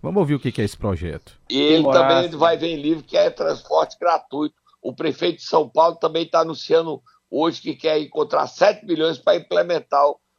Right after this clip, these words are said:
Speaker 2: o Vai e Vem lá em São Paulo. Ou seja, o projeto do Elmano já fazendo, é, escola. E quem primeiro implementou isso foi Maracanaú,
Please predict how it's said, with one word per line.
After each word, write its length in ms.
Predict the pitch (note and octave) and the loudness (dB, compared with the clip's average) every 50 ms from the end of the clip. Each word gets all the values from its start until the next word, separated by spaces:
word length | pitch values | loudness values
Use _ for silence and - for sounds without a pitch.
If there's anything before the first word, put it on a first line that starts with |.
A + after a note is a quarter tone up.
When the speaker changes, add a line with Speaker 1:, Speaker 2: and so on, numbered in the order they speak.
| _ - | _ -8
Speaker 2:
o 140 | - C3+ | -6 -2
Vai 260 | C3 A#2 - E3 E3+ D#3 | 2 2 2 4 2 0
e 20 | |
Vem 260 | B2 B2+ D3+ D#3+ D#3 C#3+ | 0 -2 -2 -2 -2 0
lá 200 | C#3+ D3 D#3 E3+ | 2 2 2 2
em 60 | E3+ | 0
São 300 | E3 - - F#3+ F3+ C3 | -2 -2 -2 -2 -2 -2
Paulo. 300 | _ - C3+ B2 A#2+ G#2+ | _ 2 2 2 2 0
Ou 60 | - _ _ _ | -6 _ _ _
seja, 240 | - - B2 A#2+ A#2+ | -10 -8 -6 -6 -8
o 60 | A#2 | -4
projeto 540 | - F3 F3 E3+ D3 - E3 E3 D#3+ - - | 0 2 2 2 2 2 2 0 0 -2 -6
do 360 | - E3 D#3 D#3 D3+ A#2 - _ _ _ _ _ _ - | -8 -8 -8 -8 -8 -12 -14 _ _ _ _ _ _ -2
Elmano 520 | - C#3 C#3 C3+ C3+ D3 D#3 E3 E3+ D#3 | 0 0 0 0 0 -4 -4 -4 -4 -6
já 180 | A#2+ C3+ D#3+ D#3 | -2 0 0 0
fazendo, 880 | - - E3+ E3 C#3+ G#2+ G#2 B2+ C#3+ D3+ D#3 D3+ D3 D#3+ D#3+ D#3+ - _ _ _ _ _ _ _ _ _ _ _ _ | 2 2 0 0 0 0 0 0 0 0 -2 -4 -4 -6 -6 -6 -8 _ _ _ _ _ _ _ _ _ _ _ _
é, 120 | - - A2+ | -6 -4 -4
escola. 540 | C3 B2+ - - - D#3+ D#3 D3 C3+ A#2+ | -4 -6 -4 0 2 4 4 4 2 -2
E 40 | A#2 | -4
quem 300 | A2 - F3 G3 G#3 F#3+ | -4 -2 -2 -2 0 0
primeiro 360 | G#3 G3 F#3 F3 E3+ E3+ E3+ | -2 -2 -2 -2 -2 -2 -2
implementou 560 | E3+ E3 - E3+ E3+ E3+ E3+ D#3+ - - E3+ E3+ | -2 -2 0 0 0 2 0 -2 -4 -2 0 0
isso 180 | F3+ F3+ E3+ - | 0 0 0 -2
foi 140 | F3+ E3+ | -4 -4
Maracanaú, 960 | D#3+ E3 E3+ E3 E3+ D#3+ - - E3 E3 E3 D#3+ D#3 - C4+ D#4+ - F#4+ F#4+ - | -2 -2 -2 -2 -2 -4 -4 -4 -4 -2 0 0 0 0 0 0 2 0 0 0